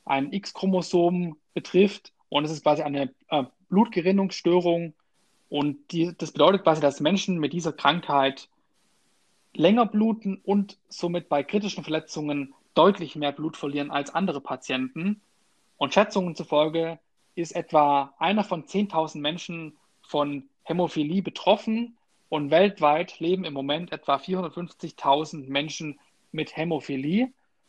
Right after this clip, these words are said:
Und die gute Nachricht ist aber, dass diese Krankheit mittlerweile sehr gut behandelt werden kann. Und in diesem Bereich bietet Novo Nordisk auch seine Flaggschiffe an, wie Novo Seven,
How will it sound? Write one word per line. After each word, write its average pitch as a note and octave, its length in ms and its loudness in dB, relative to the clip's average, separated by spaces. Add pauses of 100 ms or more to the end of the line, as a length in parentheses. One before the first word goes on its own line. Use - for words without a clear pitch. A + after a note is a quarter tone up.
(320)
Und D#3 440 0
die D#3+ 40 0
gute A#3+ 220 6
Nachricht F#3+ 320 0
ist F3+ 140 -8
aber, D#3+ 380 2 (180)
dass D#3 120 -6
diese E3+ 220 -2
Krankheit D#3 560 2 (200)
mittlerweile D#3 560 4 (340)
sehr D#3 220 2
gut E3 200 -4
behandelt D#3 420 -4
werden B2+ 260 -2
kann. D3+ 380 -6 (360)
Und D3+ 100 -6
in D3+ 80 -6
diesem G#3+ 240 0
Bereich C#3 480 2 (220)
bietet F3 180 2
Novo D#3 240 0
Nordisk E3 460 2 (180)
auch D3 220 2
seine D3 300 2
Flaggschiffe E3 580 -2
an, D3+ 240 -2
wie D3+ 100 -8
Novo C#3 360 -6
Seven, F3+ 520 -4